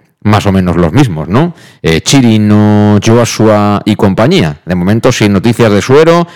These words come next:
sin noticias de Groning. Y por cierto, si no me han engañado, Bo Bulgaris vuelve mañana. O sea que el domingo estará también en el,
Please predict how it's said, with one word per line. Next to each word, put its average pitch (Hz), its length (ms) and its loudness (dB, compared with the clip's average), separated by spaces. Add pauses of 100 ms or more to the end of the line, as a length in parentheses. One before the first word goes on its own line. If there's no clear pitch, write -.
(280)
sin 143 360 0
noticias 107 520 0
de 87 260 0
Groning. 87 420 0
Y 180 120 2
por 139 220 0
cierto, 139 480 0 (1300)
si 90 200 -4
no 82 80 -2
me 87 80 0
han 92 80 0
engañado, 95 480 0
Bo 92 180 -2
Bulgaris 85 640 -2
vuelve 80 260 -2
mañana. 90 400 -2 (340)
O - 60 -20
sea 78 140 -6
que 80 60 -6
el 80 60 -4
domingo 85 280 -2
estará 87 240 -2
también 87 320 -2
en 82 120 -4
el, 80 380 -4